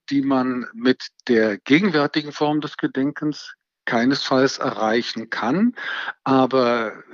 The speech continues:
von den historischen Fakten ausgehen, leicht erreichen könnte.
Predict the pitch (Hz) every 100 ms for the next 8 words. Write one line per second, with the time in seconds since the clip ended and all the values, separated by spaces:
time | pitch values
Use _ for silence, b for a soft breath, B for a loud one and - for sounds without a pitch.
0 | - - - 131 113 113 - 135 131 123
1 | - - 120 - _ 160 113 123 151 -
2 | - 156 165 170 - B B B _ _
3 | - 104 107 135 - - 156 139 147 -
4 | 156 - 185 160 98